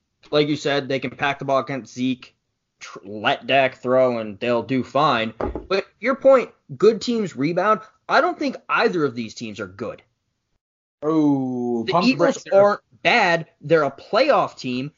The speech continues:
Speaker 1: but they're not winning anything this year. I don't think they're a very good team.
Speaker 2: Without Deshaun Jackson, they're not winning anything. He makes their offense tick because he stretches it out. Without him, their offense becomes anemic.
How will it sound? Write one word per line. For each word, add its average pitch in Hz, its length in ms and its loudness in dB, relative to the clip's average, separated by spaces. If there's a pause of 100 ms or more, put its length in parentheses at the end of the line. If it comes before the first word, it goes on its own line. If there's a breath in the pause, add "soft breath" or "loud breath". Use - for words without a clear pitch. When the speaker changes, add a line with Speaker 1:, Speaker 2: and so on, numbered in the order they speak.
(160)
Speaker 1:
but 151 140 -6
they're 156 140 2
not 180 320 0
winning 196 280 -6
anything 117 340 -8
this 104 200 -12
year. 90 180 -14
I 147 120 -2
don't 170 280 2
think 180 160 -6
they're 165 180 2
a 156 60 0
very 151 320 2
good 127 560 -2
team. 185 260 -8
Speaker 2:
Without 208 420 4
Deshaun 185 380 -2
Jackson, 143 420 -4
they're 131 80 -12
not 127 180 -10
winning 131 200 -10
anything. 117 260 -12
He 156 400 -6
makes 143 260 -4
their 139 180 -2
offense 123 380 -2
tick - 440 -6 (580)
because 151 160 -2
he 147 80 2
stretches 143 540 -2
it 117 80 -6
out. 110 320 -8
Without 131 420 0
him, 131 180 -8
their 123 220 -6
offense 120 400 -4
becomes 117 360 -8
anemic. 110 440 -10